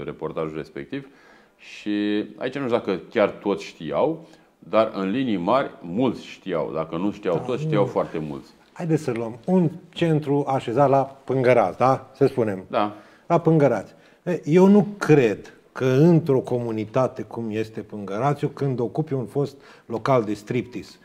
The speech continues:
Speaker 2: și faci acolo, uh,
Speaker 1: Centru
Speaker 2: centru
Speaker 1: de
Speaker 2: pentru văznici, nu vorbește lumea în sat.
Speaker 1: Sută la sută.
Speaker 2: Nu cred că polițistul din sat nu a aflat că acolo este un cămin de văznici.
Speaker 1: Ba,
Speaker 2: Nu
Speaker 1: sută la sută.
Speaker 2: cred că direcția de,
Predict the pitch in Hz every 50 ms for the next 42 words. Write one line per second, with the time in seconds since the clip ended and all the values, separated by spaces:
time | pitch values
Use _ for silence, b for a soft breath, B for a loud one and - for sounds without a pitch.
0 | b b b b - - 110 - 135 143 139 127 - - - 117 107 - - 131
1 | 123 113 113 104 92 - - b b b b b - - _ - 113 107 101 95
2 | 95 92 87 87 87 90 87 92 101 107 120 104 - - 147 143 127 131 123 -
3 | 127 120 110 104 113 98 104 113 113 117 107 147 170 170 170 165 - B B B
4 | B B B B 165 185 202 226 240 233 185 160 156 147 151 160 151 151 131 175
5 | 190 180 185 - - 156 147 151 170 170 170 165 156 151 143 - - 151 147 139
6 | 131 - - 202 214 - - 110 95 82 73 - - B B B B B B B
7 | 160 185 214 247 247 202 - - - 180 180 175 165 175 - 156 147 151 - 131
8 | 139 127 123 113 - - 185 170 180 - 139 123 107 113 110 107 101 - - 160
9 | 170 175 160 - 165 - - 147 156 170 180 185 170 147 131 120 110 107 - -
10 | 156 160 151 156 - 110 - - 151 156 151 156 147 151 151 147 131 - 120 113
11 | 123 147 151 139 131 117 104 113 104 90 - - - _ - B B B B B
12 | 76 156 156 180 202 202 170 202 - 185 196 202 - - - 185 185 170 160 -
13 | - 123 120 131 147 190 208 - 190 160 151 139 143 131 123 104